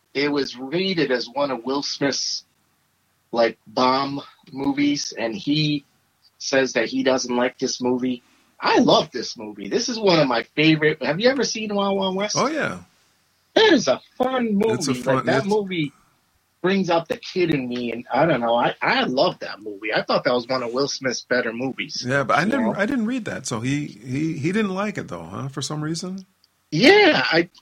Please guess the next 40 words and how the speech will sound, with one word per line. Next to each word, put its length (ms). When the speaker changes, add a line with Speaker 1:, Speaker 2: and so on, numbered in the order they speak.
Speaker 1:
I 160
don't 140
know 120
if 160
he 120
did. 240
Not 300
so 140
much 220
that 100
he 80
didn't 200
like 240
it. 60
I 120
think 240
he's 200
just, 260
like, 200
agreeing 560
with 160
the 80
public 460
'cause 120
so 200
much 240
of 140
the, 180
Speaker 2:
There 120
were 40
Speaker 1:
like, 60
Speaker 2:
some 200
Speaker 1:
the, 80
uh, 140
the 40
Speaker 2:
negatives. 100
Speaker 1:
reviewers, 920
yeah, 220
negative 440
reviews. 760